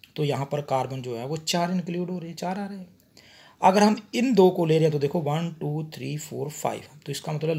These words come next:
लॉन्गेस्ट चेन जो है वो आपकी इस केस में बन रही है। और ये, ये जो ग्रुप है इसको छोड़ करके, ठीक है, अब हमें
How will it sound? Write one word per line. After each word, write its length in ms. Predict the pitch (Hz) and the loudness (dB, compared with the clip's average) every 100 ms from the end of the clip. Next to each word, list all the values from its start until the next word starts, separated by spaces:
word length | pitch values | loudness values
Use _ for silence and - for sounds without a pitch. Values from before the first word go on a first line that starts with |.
| 127 | -2
लॉन्गेस्ट 460 | 131 156 160 185 - | 0 0 0 -2 -2
चेन 280 | - 139 131 | -6 -6 -4
जो 140 | 127 | -6
है 60 | 127 | -4
वो 120 | 147 | -6
आपकी 440 | 143 127 - 151 147 - | -6 -10 -8 -10 -10 -10
इस 140 | 151 - | -10 -8
केस 260 | 113 113 | -8 -6
में 140 | 135 156 | -6 -6
बन 120 | 107 | -8
रही 180 | 104 104 | -12 -14
है। 440 | - - - - - _ - - - - - - - - - _ _ _ - - - - - | -14 -18 -20 -20 -20 _ -20 -20 -20 -20 -20 -20 -20 -20 -20 _ _ _ -2 -2 -2 -8 -2
और 140 | 147 | -2
ये, 440 | 123 185 226 226 - _ - - | 2 6 6 4 -4 _ -18 0
ये 100 | 190 | 2
जो 120 | 208 | 2
ग्रुप 280 | 165 185 151 | 4 2 2
है 200 | 147 165 | 0 -2
इसको 220 | 151 196 | -6 -6
छोड़ 260 | 185 120 107 | -6 -8 -12
करके, 360 | - 113 - - - _ _ _ _ _ _ _ _ 1077 _ _ _ _ _ _ _ _ _ _ _ _ _ _ _ | -14 -18 -20 -20 -20 _ _ _ _ _ _ _ _ _ _ _ _ _ _ _ _ _ _ _ _ _ _ _ _
ठीक 220 | - 214 110 | -6 -4 -8
है, 100 | - _ _ 135 | -16 _ _ -6
अब 120 | 135 | -4
हमें 300 | 135 165 | -4 -4